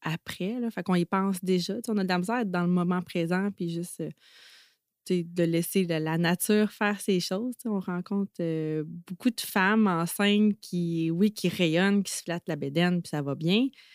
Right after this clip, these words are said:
Mais il y a aussi, tu sais, l'envers de, euh, « J'aime pas ça être enceinte. »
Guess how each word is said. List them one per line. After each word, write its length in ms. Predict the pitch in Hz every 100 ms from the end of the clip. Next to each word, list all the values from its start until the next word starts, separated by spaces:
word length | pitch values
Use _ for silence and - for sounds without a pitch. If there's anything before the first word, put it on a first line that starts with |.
| - _ _ -
Mais 480 | 175 175 170 165 -
il 80 | 175
y 60 |
a 80 | 165
aussi, 520 | 160 160 - 240 285 -
tu 60 | -
sais, 360 | 226 233 233 -
l'envers 680 | 175 175 170 170 185 220 208
de, 80 | 185 185 196 202 -
euh, « 400 | 156 151 156 170
J'aime 360 | 156 156 160
pas 160 | 151 190
ça 180 | - 220
être 140 | 214
enceinte. » 580 | 165 156 - 165 202 208